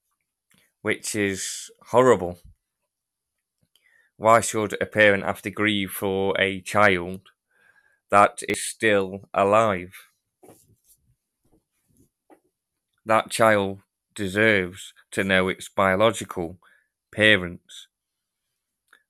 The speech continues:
But in the end, they don't.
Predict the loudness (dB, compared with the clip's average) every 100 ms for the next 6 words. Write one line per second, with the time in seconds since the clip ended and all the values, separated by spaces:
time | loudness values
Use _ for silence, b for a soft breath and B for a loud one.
0 | _ -6 -6 -2 -2 2 2 2 -2 -8
1 | -14 _ _ _ -10 -4 -2 -2 -4 -8
2 | -14 -20 _ _ _ 0 0 0